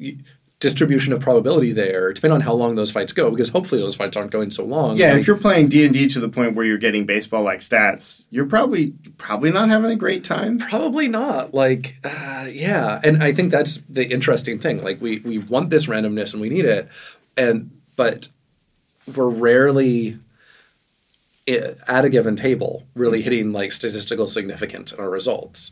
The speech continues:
Speaker 2: Some of this
Speaker 1: Um,
Speaker 2: is the granularity too, right?
Speaker 1: Yes.
Speaker 2: Uh, Mark Rosewater talks about granularity in Magic and how he,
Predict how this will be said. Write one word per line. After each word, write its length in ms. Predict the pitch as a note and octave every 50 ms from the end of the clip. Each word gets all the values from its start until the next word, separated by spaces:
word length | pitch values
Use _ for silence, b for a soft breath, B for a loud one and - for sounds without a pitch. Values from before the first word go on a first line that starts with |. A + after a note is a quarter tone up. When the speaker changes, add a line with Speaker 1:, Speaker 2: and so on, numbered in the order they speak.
| B B B
Speaker 2:
Some 200 | - D#3 F3+ G3+
of 120 | G3+ D#3+
this 160 | C#3+ C3 -
Speaker 1:
Um, 60 | B2
Speaker 2:
is 80 | A#2 -
the 80 | - A2+
granularity 600 | A2 G#2 G2+ G2+ G2+ G2+ G2+ G2 G2 - - -
too, 220 | - - G#2 -
right? 240 | - G2 G2 G#2 G#2 - - -
Speaker 1:
Yes. 280 | A2 - - - - -
Speaker 2:
Uh, 280 | A#2+ A#2 G#2+ G#2 G#2
Mark 240 | A2 A#2+ C3 D3 D3+
Rosewater 420 | D3 C3+ C3 B2+ B2+ A#2+ A2 G#2+
talks 340 | G#2 G#2 A#2+ A2 G#2 - -
about 340 | A2+ G#2 G#2+ G#2 G#2 G2+ G#2
granularity 600 | - A#2 A2+ A2+ A2+ A2 G#2 G#2 G2+ G2+ F#2+ F#2+
in 140 | F#2+ G2 G2+
Magic 400 | G#2 G#2+ A2 G#2+ A2 G#2 G2+ -
and 140 | G2 G2+ G2+
how 180 | G2+ G2+ G#2
he, 420 | G2+ G2+ G#2 G#2 G2+ G2+ G2 F#2+